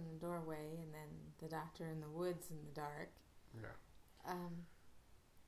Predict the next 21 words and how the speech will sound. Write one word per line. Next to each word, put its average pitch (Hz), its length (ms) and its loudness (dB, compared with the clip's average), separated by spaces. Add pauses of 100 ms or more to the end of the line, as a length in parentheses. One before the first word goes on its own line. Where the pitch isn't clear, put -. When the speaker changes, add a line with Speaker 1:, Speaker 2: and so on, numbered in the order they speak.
(1700)
Speaker 1:
i-, - 200 -6
it's 214 160 0
kind 254 320 2
of 320 140 4
broken 185 300 6 (200)
up, - 120 -4 (300)
you 170 120 2
know, 160 260 0 (120)
they're, 160 180 0 (140)
them 160 200 2
being 160 180 0
separate 165 440 0
like 131 240 -2
that. 95 280 0 (1600)
And 160 80 -2
Speaker 2:
What - 60 4
do 104 60 6
you 98 60 6
Speaker 1:
then, 98 100 8
Speaker 2:
mean? 95 40 2 (400)
Speaker 1:
because 180 340 2